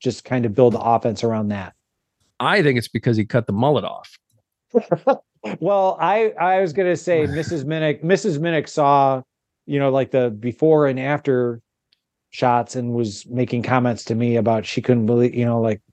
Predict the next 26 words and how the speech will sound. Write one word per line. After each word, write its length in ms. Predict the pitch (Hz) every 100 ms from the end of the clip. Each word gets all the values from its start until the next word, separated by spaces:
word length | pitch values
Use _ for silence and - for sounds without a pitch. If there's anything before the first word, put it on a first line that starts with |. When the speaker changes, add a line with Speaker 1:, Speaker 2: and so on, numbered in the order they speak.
| _ _ -
Speaker 1:
you 80 |
know, 100 | 104
"Oh 120 | - 175
my 140 | 143
gosh, 340 | 131 156 123
like, 120 | - -
look 140 | 160
at 100 | 147
that," 280 | 147 143 120
you 80 | 120
know, 120 | 113
and 140 | 110
then, 400 | 113 113 110 104 -
you 100 | 123
know, 80 | 113
when 220 | 113 113
they 160 | 113 104
showed 240 | - 110
the 60 | 104
picture 340 | 120 - 120
of 80 | 98
him 280 | 117 113 110
with 140 | 107
the 140 | 110
short 340 | 101 - 117 107
hair, 420 | 110 110 110 107